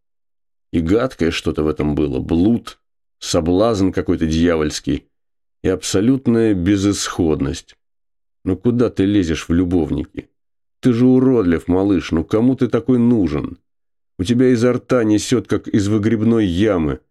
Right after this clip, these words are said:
и шея плохо помыта. Ты что, не видишь, она же принцесса, а ты щелкунчик, и не более того, щелкунчик из помойки.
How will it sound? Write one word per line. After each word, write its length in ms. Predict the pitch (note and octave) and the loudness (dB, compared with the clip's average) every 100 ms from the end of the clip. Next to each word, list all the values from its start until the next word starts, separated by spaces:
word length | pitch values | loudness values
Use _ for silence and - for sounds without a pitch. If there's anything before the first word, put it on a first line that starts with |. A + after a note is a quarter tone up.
| _ - | _ -4
и 60 | |
шея 400 | G#2+ - C3 A2 | -4 0 2 2
плохо 340 | G2+ F2+ E2+ D#2 | 2 0 0 -2
помыта. 580 | E2+ D#2 C#2+ - - - _ _ _ _ _ | -2 -2 -2 -6 -12 -18 _ _ _ _ _
Ты 100 | - | -4
что, 160 | A#2 C#3 | -2 0
не 220 | A2+ B2+ | 4 4
видишь, 320 | C#3+ C#3+ G2 | 4 0 0
она 180 | G2+ A2 | 0 0
же 100 | A2 | -2
принцесса, 720 | G2 A#2 G#2 - A#2 G2+ - | -2 -2 -2 0 0 0 0
а 40 | E2+ | -2
ты 100 | A2+ | -2
щелкунчик, 920 | - A#2+ A2+ - A#2+ G#2 F2 - - | 0 0 -2 -2 2 2 0 -6 0
и 40 | F2 | 2
не 140 | G2 | 2
более 460 | G2 B2 B2+ B2 A#2 | 2 2 2 2 0
того, 340 | B2 B2 F#2+ | -2 0 0
щелкунчик 1000 | - - B2 B2 - D#3 D3 G#2+ - - | -2 0 0 0 -2 2 2 0 -4 -2
из 160 | F#2+ - | -4 -4
помойки. 800 | - A2 B2 A2 D#2+ - - | -2 2 2 2 -2 -4 -6